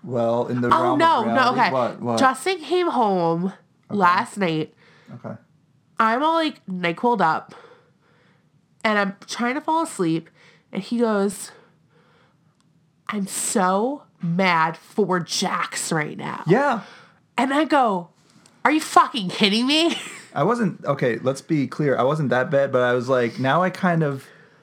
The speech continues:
Speaker 1: I kind of feel for him a little bit after watching
Speaker 2: You
Speaker 1: that last
Speaker 2: empathize with him.
Speaker 1: Uh, okay,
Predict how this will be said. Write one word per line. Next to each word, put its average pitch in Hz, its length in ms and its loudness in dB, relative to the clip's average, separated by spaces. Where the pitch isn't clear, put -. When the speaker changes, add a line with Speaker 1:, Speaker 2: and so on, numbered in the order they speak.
Speaker 1:
I - 120 -6
kind 165 280 0
of 151 80 -2
feel 156 220 0
for 147 140 -2
him 131 80 0
a 127 40 0
little 127 220 2
bit 120 180 0
after 117 280 0
watching 113 380 0
Speaker 2:
You - 80 4
Speaker 1:
that 339 200 2
last 107 240 -4
Speaker 2:
empathize 185 280 0
with 175 100 -8
him. 180 400 0
Speaker 1:
Uh, 135 120 0
okay, 131 380 0